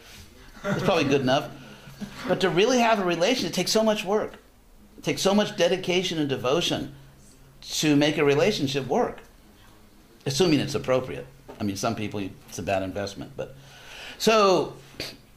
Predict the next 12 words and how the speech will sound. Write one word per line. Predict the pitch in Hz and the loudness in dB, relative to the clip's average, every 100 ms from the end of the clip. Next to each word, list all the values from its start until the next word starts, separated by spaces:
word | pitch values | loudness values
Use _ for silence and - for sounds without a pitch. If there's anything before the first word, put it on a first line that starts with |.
| - - - - | -20 -20 -20 -6
so | - 196 | 0 4
to | 196 | 4
love | 196 247 247 | 4 4 2
God, | 165 220 262 139 - - - - - _ _ _ - - - | 2 4 4 2 -2 -12 -20 -20 -20 _ _ _ -20 -20 -2
to | 190 | 0
reach | 143 208 240 | 4 2 2
that | 226 196 | 2 0
point | 180 190 190 | 2 2 2
of | 147 | -2
purity, | - 202 226 147 | 0 2 4 2
to | 147 | 0
really, | 151 226 220 165 | 0 2 2 2